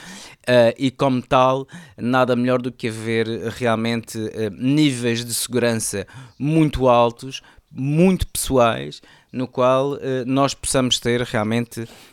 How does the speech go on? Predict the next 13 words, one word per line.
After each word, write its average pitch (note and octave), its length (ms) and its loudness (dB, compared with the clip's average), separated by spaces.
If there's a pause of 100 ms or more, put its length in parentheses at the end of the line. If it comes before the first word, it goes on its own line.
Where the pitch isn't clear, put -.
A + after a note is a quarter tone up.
(140)
eh, A#2+ 200 4
o D3 100 4
controle B2+ 680 4 (260)
sobre A#2+ 480 0
aquilo A2+ 320 -2
que, A2+ 320 -4
que - 200 -4
eventualmente A2 880 -2 (140)
queremos B2+ 540 4 (440)
que, G#2+ 300 -4
que - 160 -8
seja G#2 340 2
público A2 520 0